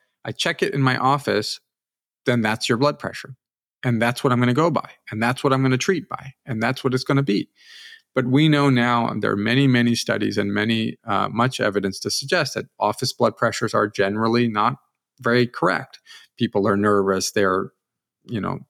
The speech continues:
they're, they're not in their normal state. They're in an office. They're having a white coat sitting next to them, and they're pumping up the blood pressure. So it's not normal for them.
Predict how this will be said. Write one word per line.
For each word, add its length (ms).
they're, 180
they're 240
not 220
in 80
their 140
normal 320
state. 400
They're 140
in 180
an 100
office. 560
They're 220
having 300
a 80
white 300
coat 280
sitting 340
next 260
to 60
them, 240
and 220
they're 240
pumping 300
up 160
the 60
blood 260
pressure. 360
So 100
it's 140
not 240
normal 400
for 160
them. 260